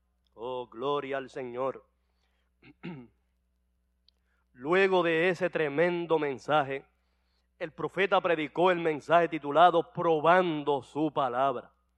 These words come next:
Y luego de ese mensaje, predicó una serie de cuatro mensajes de preguntas y respuestas.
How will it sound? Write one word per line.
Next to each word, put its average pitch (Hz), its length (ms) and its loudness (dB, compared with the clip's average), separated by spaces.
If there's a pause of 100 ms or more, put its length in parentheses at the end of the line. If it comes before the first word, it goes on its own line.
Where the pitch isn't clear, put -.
(840)
Y 147 60 -20
luego 185 380 0
de 170 60 -2
ese 165 160 -4
mensaje, 143 580 -2 (720)
predicó 170 560 2
una 185 360 2
serie 185 460 -2
de 151 140 -4 (120)
cuatro 175 580 4
mensajes 135 760 -2 (640)
de 160 220 -2
preguntas 160 840 0
y 180 140 0
respuestas. 143 840 -6